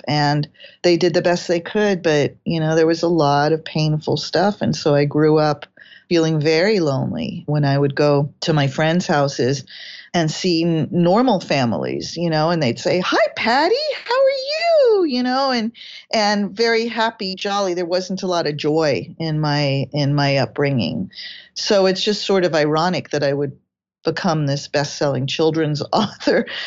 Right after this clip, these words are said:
with a book about love, because it w-, certainly wasn't modeled to me. You know, love was something that, that I learned all by myself. And so I'm pretty proud of myself for that, that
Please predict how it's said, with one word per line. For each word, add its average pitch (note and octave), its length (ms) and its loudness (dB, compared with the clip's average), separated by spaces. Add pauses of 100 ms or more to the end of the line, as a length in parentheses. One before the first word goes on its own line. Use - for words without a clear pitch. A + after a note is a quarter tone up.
(120)
with F#3 160 0
a F3 80 0
book F#3 260 -2
about D3+ 280 0
love, E3+ 640 0
because D3 640 -6
it E3 80 0
w-, D3+ 400 0
certainly G3+ 440 2
wasn't E3 340 2
modeled D#3 600 2
to - 120 -6
me. C#3 220 -2
You D3 160 -2
know, C#3 140 2
love D3 260 2
was D3 260 0
something D3+ 400 0
that, C#3 240 2 (560)
that D#3+ 140 4
I E3 80 6
learned E3 480 2 (100)
all D#3 220 4
by D3+ 180 2
myself. A2+ 840 -2
And C#3+ 680 2 (180)
so D#3+ 220 2
I'm F3 200 2
pretty G3+ 320 0
proud D3+ 280 4
of D3 80 2
myself B2+ 520 0
for D3 160 0
that, C3 360 4
that C#3+ 260 0